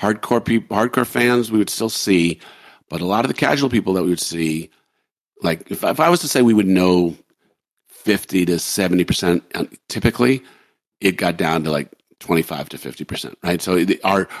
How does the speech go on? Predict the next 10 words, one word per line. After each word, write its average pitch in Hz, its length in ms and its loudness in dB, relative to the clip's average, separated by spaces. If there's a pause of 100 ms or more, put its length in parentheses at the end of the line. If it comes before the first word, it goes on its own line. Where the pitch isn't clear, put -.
(340)
who 127 120 2
was 156 160 2
coming 139 220 2
to 123 80 2
see 127 200 -2
us 117 120 -2
at - 80 -20
this 76 160 -10
club 69 320 -10 (600)
didn't 113 360 0